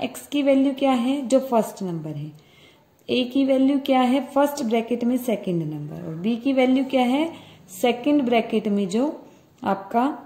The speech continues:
सेकंड नंबर है। इसके अंदर पुट कर दो, क्या आ जाएगा, फर्स्ट एक्स का स्क्वायर प्लस में ए प्लस बी into में एक्स प्लस में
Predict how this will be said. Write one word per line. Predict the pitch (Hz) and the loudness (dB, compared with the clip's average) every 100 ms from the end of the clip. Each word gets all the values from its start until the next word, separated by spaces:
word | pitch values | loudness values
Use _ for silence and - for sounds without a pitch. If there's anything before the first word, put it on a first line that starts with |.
| - - | -20 -18
सेकंड | - 202 - 165 | -6 -6 -4 -6
नंबर | 147 147 147 | -6 -10 -12
है। | 147 - - _ _ _ _ _ _ - | -14 -18 -20 _ _ _ _ _ _ -10
इसके | 226 - | -10 -4
अंदर | 269 262 277 | 0 2 0
पुट | 285 269 | -2 -4
कर | 277 277 | 0 2
दो, | 269 285 | 2 0
क्या | 285 262 | 0 0
आ | 247 | 2
जाएगा, | 233 240 233 247 269 - - - _ _ _ - - | 2 2 2 0 -2 -6 -18 -20 _ _ _ -10 0
फर्स्ट | 226 220 220 - 269 - - - | 2 2 -4 -2 -2 -2 -6 -4
एक्स | 226 - - | -4 -6 -4
का | 262 262 | 0 0
स्क्वायर | 262 - 208 196 202 262 - - _ _ | -2 -4 -2 0 0 -2 -8 -20 _ _
प्लस | 240 220 220 226 | 2 4 4 2
में | 226 233 | 0 0
ए | 233 - 240 262 269 | -4 -4 0 0 0
प्लस | 247 214 202 202 - | 0 0 0 -4 -10
बी | 175 180 185 226 - _ _ _ _ _ _ _ _ _ _ _ _ _ _ _ _ _ _ _ _ _ _ _ _ | -6 -6 -6 -10 -16 _ _ _ _ _ _ _ _ _ _ _ _ _ _ _ _ _ _ _ _ _ _ _ _
into | 254 254 254 277 | 2 2 4 4
में | 262 269 285 - - - - | 4 4 2 -4 -14 -18 0
एक्स | 190 202 - - - - _ _ | 0 0 -4 -16 -20 -20 _ _
प्लस | 247 240 247 - | 2 4 4 2
में | 247 247 254 | 0 2 0